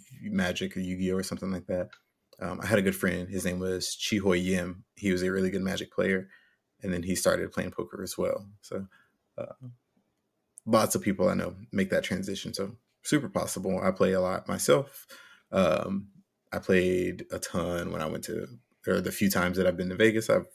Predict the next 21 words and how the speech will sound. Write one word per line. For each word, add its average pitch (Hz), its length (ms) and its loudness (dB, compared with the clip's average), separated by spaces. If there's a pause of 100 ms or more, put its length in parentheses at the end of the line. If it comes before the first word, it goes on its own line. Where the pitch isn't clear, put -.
(100)
always 101 300 -4
played 95 240 4
a 92 40 4
few 95 580 2 (480)
tables, 95 520 2
and 98 540 -6 (1300)
it's 104 160 6
interesting 98 560 4
what 92 340 0
you 92 120 -2
see, 95 400 2 (140)
uh, 90 320 0
when 95 160 4
you 95 100 2
play 98 200 2
just, 92 180 0
like, 85 140 2
at 87 80 4
a 85 80 0
random 87 380 -2
t-, - 120 -4